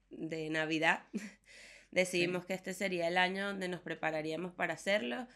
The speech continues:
Speaker 1: Eh, leímos muchísimos libros, vimos muchos influencers, eh, y vimos, bueno, todas las posibilidades que teníamos para hacerlo, tanto en procesos como económicamente, cuál se ajustaba más a nosotros. Y bueno,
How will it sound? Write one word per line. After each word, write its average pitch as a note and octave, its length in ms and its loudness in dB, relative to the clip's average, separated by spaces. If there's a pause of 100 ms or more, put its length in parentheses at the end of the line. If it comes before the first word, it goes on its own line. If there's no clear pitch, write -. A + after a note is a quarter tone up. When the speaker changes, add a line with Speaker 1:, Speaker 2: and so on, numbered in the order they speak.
(420)
Speaker 1:
Eh, E3+ 440 0
leímos E3 400 -2
muchísimos F3+ 600 -6
libros, F#3+ 520 0
vimos E3 280 -6
muchos E3+ 320 -10
influencers, G3 920 0
eh, E3 480 -4 (440)
y G3 100 -2
vimos, G3 260 0
bueno, F#3+ 280 2
todas F#3 240 6
las G#3+ 100 0
posibilidades F3+ 800 2
que A3 100 -2
teníamos F3+ 640 -4
para F3 220 0
hacerlo, A3+ 500 0
tanto E3+ 680 -2
en E3 400 -4
procesos A3 580 -4
como F#3+ 260 -4
económicamente, E3+ 880 -2
cuál F#3+ 180 0
se F#3+ 120 -8
ajustaba E3+ 420 -6
más F#3 200 -4
a F#3 60 -6
nosotros. A3 640 -4 (680)
Y A#3+ 280 4
bueno, A#3+ 420 0